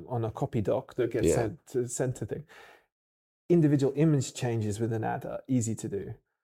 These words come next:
Speaker 1: right? Y-, you could end up for a period of time where your brand is a little fragmented, but come on, like, if you're starting as the first brand person anyway, like, honestly, like, when I've joined companies at point, like, the brand's all over the place anyway.
Speaker 2: Yeah.
Speaker 1: Right? So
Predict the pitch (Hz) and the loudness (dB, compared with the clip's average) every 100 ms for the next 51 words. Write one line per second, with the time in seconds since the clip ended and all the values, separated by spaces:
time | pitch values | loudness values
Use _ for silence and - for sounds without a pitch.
0 | _ - 110 110 113 143 - _ - _ | _ -6 -2 0 -2 -6 -14 _ -20 _
1 | _ _ _ _ 151 139 - 98 165 175 | _ _ _ _ -4 -4 -6 -8 0 0
2 | 190 - 175 147 - 135 147 139 104 - | 2 2 4 2 -2 0 2 2 2 0
3 | 131 113 135 135 120 117 131 127 120 120 | -2 0 2 2 2 -2 -4 -2 0 0
4 | 175 135 123 113 113 123 - - 113 117 | 0 -2 -2 0 0 0 -2 -6 -6 -4
5 | 113 110 - - - - 127 131 - _ | -4 -4 -8 -14 -8 -4 -4 -4 -12 _
6 | _ _ _ _ - 160 135 120 127 120 | _ _ _ _ -4 0 2 2 0 -2
7 | 120 127 - - 147 143 131 117 107 131 | 0 -2 -2 0 0 2 -2 -2 -2 -2
8 | 127 131 120 117 127 120 - 113 120 127 | -2 -2 -2 0 0 0 -2 -2 -2 0
9 | 113 123 127 147 113 120 147 147 143 123 | 0 0 0 0 0 2 4 2 2 0
10 | 123 123 117 135 123 120 131 113 107 123 | 2 0 0 0 0 0 -2 -2 -2 -4
11 | 117 107 135 - 95 110 151 165 127 117 | -4 -4 -4 -6 -4 -2 -2 -2 -2 -2
12 | 110 120 113 120 120 - 110 - 120 123 | 0 2 2 0 -4 -4 -4 0 0 0
13 | 117 - 123 76 64 87 - - - 117 | -2 -6 -2 0 0 -4 -14 -14 -2 2
14 | 117 135 - 120 113 | 2 2 0 2 2